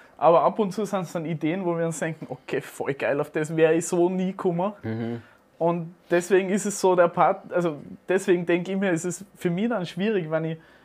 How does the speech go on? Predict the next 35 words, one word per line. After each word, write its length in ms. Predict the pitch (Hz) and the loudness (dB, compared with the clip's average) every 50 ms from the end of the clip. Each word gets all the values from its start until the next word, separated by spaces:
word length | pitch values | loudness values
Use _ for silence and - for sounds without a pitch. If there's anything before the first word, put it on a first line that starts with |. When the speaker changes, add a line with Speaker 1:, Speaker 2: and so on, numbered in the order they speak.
| _ _ _ _ _ _ _ | _ _ _ _ _ _ _
Speaker 1:
das 240 | - 165 - - - | -10 -8 -8 -8 -10
Schreiben 400 | - - 151 151 165 185 208 208 | 0 4 6 6 6 6 2 0
vom, 520 | - - 180 165 165 170 160 156 123 110 151 | 0 0 0 0 0 -2 -4 -4 -6 -10 -6
vom 440 | - - 165 156 156 151 147 - - | -4 -2 -2 -2 -2 -4 -6 -8 -2
Tracken 520 | - 180 165 165 - - 208 196 196 196 | 2 2 2 2 2 -2 -4 -4 -4 -2
irgendwie 300 | - 175 185 190 196 190 196 | 0 0 0 0 -2 -2 -2
trennen 420 | - 156 147 156 175 185 190 190 | -2 -2 -2 0 0 -2 -4 -2
müsste, 380 | 190 202 202 196 - 185 180 165 | -2 -4 -2 -2 -4 -4 0 2
weil 140 | 156 156 156 156 | 2 4 4 2
Speaker 2:
Mhm. 180 | 123 131 131 - _ - _ _ _ _ _ _ _ | 0 -4 -6 -8 _ -20 _ _ _ _ _ _ _
Speaker 1:
so 320 | - - - 180 190 220 220 | -18 -4 2 4 4 4 4
ist 160 | 214 196 185 | 2 2 0
es 140 | 190 - - | -2 0 0
schon 140 | 202 190 180 | 0 2 2
mit 80 | 175 165 | 0 -2
dem 60 | 160 | -2
Feeling 560 | - - 220 233 240 214 185 170 160 - - - _ _ _ - | -2 0 2 4 4 4 2 0 -2 -6 -8 -14 _ _ _ -20
voll 340 | - - - 196 208 202 | -6 0 2 4 4 4
geil 300 | 196 175 160 175 180 196 | 4 6 6 6 4 2
getrackt, 560 | 170 180 170 - - 175 165 208 220 - - - | 0 -4 -6 0 2 4 4 4 2 -4 -6 -4
obwohl 280 | 147 160 151 185 208 | -2 2 4 4 4
es 80 | 202 - | 6 6
eigentlich 420 | 151 165 202 226 226 208 - - | 6 6 6 4 2 0 -2 -2
Zufall 480 | - - 269 262 240 - 147 127 123 120 | 2 2 4 4 4 2 2 2 2 0
war. 320 | 110 - 143 180 175 - - _ _ _ - | 0 0 0 -2 -2 -4 -10 _ _ _ -2
Speaker 2:
Ah, 200 | 127 147 151 135 | 0 0 0 2
ich 40 | 113 | 2
weiß 160 | 131 135 - | 0 0 0
schon, 100 | - 127 | -2 -6
was 100 | 110 - | -6 -6
du 80 | - 113 | -6 -4
meinst. 360 | 110 117 117 104 104 101 - 107 | -2 -2 -2 -2 -4 -6 -2 0
Ja, 100 | 113 127 | 4 6
ja, 160 | 135 131 | 6 6
Speaker 1:
Und, 60 | - | 6